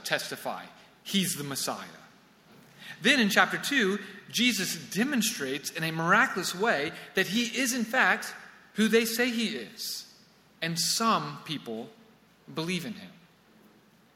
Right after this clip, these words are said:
But then we read in chapter two, verse twenty-four,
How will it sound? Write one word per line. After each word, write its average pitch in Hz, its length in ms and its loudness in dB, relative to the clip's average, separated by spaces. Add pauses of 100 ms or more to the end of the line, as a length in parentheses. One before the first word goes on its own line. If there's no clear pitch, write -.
(480)
But 160 100 -4
then 262 160 4
we 302 80 2
read 196 240 4
in 175 80 0
chapter 185 260 2
two, 202 220 0
verse 170 180 2
twenty-four, 156 760 0